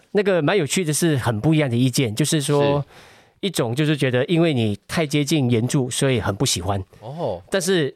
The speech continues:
Speaker 1: 也有出现另外一种，因为你很接近原著，所以我好喜欢。
Speaker 3: 哦，对。
Speaker 1: 所以它是一个蛮各自的，各自的口味。那
Speaker 2: 会有人嫌说因为太接近原著我不喜欢哦？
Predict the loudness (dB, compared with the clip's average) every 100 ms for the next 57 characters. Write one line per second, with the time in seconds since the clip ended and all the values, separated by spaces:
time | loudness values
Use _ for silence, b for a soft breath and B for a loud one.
0 | _ 0 2 2 0 2 2 2 0 -2
1 | 2 2 2 0 0 0 0 2 2 2
2 | 0 0 0 0 0 0 -2 -2 -2 -4
3 | -8 -14 -10 -10 -10 -14 -8 -2 0 0
4 | -2 0 -2 0 2 2 2 2 0 0
5 | -2 -8 _ _ _ _ 0 2 0 0
6 | -2 -2 -2 -2 -2 0 0 0 B B
7 | B B -2 0 2 2 2 2 0 -2
8 | -2 -2 0 -2 0 -2 -2 0 0 0
9 | -2 -4 -4 -2 -2 -4 -4 -2 0 0
10 | 2 0 0 -2 -2 -4 -4 -2 -2 -4
11 | -4 -4 -4 -8